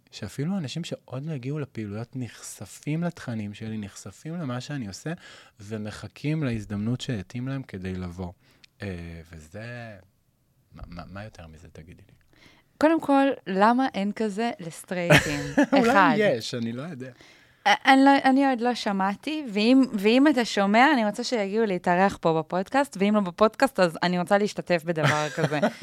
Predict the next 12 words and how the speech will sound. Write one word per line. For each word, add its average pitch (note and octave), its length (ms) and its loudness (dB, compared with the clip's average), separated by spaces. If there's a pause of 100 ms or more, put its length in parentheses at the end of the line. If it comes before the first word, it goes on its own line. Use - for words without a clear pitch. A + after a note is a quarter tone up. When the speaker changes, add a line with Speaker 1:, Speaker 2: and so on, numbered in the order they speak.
(260)
Speaker 2:
כי A3 100 0
זה G#3 100 0
נשמע A#3 240 0
לי C4 100 0
סופר G#3 300 -6
מגניב. G3 300 -8
Speaker 1:
לגמרי. E3+ 280 -8 (300)
Speaker 2:
דבר C4 220 4
שני, B3+ 340 0 (160)
איך C#4 260 4
אני F4+ 80 -2
שמחה G#3+ 500 2